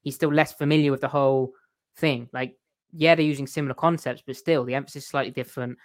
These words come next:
It's different languages, we've said. So that's a, a concern for me. Uh, maybe the solution is some kind of weird Frankenstein thing where they, they build in more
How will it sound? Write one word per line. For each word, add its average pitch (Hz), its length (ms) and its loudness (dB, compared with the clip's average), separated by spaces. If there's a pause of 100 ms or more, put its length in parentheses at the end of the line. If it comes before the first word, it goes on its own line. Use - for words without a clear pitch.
(160)
It's - 100 -20
different 135 240 -6
languages, 123 460 -6
we've 113 120 -20
said. 113 280 -14
So 117 220 -10 (300)
that's 143 360 6
a, 127 360 0
a 131 80 -4
concern 131 560 -2
for 139 120 -6
me. 143 300 -4 (380)
Uh, 131 240 2
maybe 147 460 0
the 143 120 -8
solution 139 420 -4
is 135 140 -8
some 139 140 -4
kind 139 180 -4
of 131 80 -8
weird 135 340 -2
Frankenstein 131 800 -4
thing 127 380 -8
where 127 240 -4
they, 127 420 -6
they 127 140 -6
build 135 400 -2
in 131 140 0
more 127 380 0